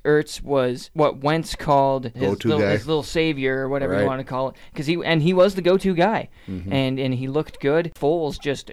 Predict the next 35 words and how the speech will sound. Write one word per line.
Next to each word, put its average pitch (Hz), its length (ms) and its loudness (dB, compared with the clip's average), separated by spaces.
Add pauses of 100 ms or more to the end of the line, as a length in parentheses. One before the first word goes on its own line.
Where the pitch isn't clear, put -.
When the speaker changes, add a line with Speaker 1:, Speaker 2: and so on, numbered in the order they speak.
(120)
Speaker 1:
did 123 240 -8
great, 139 320 -2
throwing 139 240 -6
twenty-six 151 600 -6
for 131 140 -10
thirty-three, 143 600 -6
three 156 220 -4
hundred 151 280 -4
fifty-two, 147 720 -4
no 143 180 2
interceptions. 160 760 -2
He 139 120 -10
threw 156 200 -6
for 143 100 -8
three 156 320 -6
touchdowns. 165 760 -2
Pretty 170 260 -6
dang 170 240 0
good, 190 180 2
I 170 80 4
would 151 160 -2
say. 156 280 -2
Case 165 280 -4
Keenum 175 240 -2
was 147 80 -6
twenty-eight 160 460 -4
for - 60 -10
forty-eight 156 420 -2
with 139 120 -12
two 151 160 -8
seventy-one 139 600 -6
and 127 240 -8
one 147 180 -2
touchdown 135 480 -8
throw. 139 300 -6